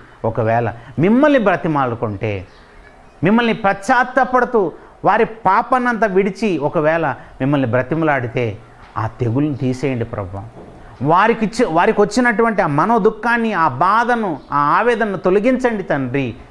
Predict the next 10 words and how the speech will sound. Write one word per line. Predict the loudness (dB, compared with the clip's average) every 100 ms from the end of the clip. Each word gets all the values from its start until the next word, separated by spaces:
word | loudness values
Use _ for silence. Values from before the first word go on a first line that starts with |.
| -20 -20 -8
అని | -4 0 0 0 -4 -10 -20 -20 -14 -2
యెరూషలేము | 0 0 0 0 2 2 0
మందిరాన్ని | 0 2 2 2 0 0
నిర్మించినప్పుడు | 0 0 0 -2 -2 -2 0 -2 -2 -10 -8 -2
ప్రార్థన | -2 -2 -2 -2
చేస్తాడు. | -2 -4 -4 -4 -4 -8 -14 -20 -20 -20 -20 -20 -20 -20 -10
అంటే | -6 -2 -4 -4 -12 -20 -20 -20 -20 -20 -8 -4
భక్తులకు | -4 -2 -4 -2
అర్థమైపోయింది, | -4 -4 -4 -6 -6 -8 -10 -16 -20 -12
దేవుడు | -4 -2 0 0 -2